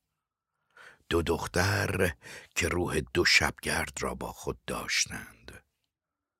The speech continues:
صبحها در آن رودخانه صورتشان را می‌شستند. همیشه حس می‌کردم آن پیراهن سپید تنشان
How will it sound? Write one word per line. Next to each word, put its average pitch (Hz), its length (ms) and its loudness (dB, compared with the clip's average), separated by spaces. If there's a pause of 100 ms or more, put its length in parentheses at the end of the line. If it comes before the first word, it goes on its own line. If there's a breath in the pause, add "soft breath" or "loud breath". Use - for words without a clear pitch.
(560)
صبحها 107 680 6 (260 loud breath)
در 98 180 6
آن 101 240 4
رودخانه 90 540 2
صورتشان - 760 2
را - 140 -2
می‌شستند. - 1040 0 (400 loud breath)
همیشه 139 480 10 (220 loud breath)
حس - 340 10
می‌کردم 76 560 0
آن 95 240 2
پیراهن 92 580 4
سپید 87 800 4
تنشان 69 800 2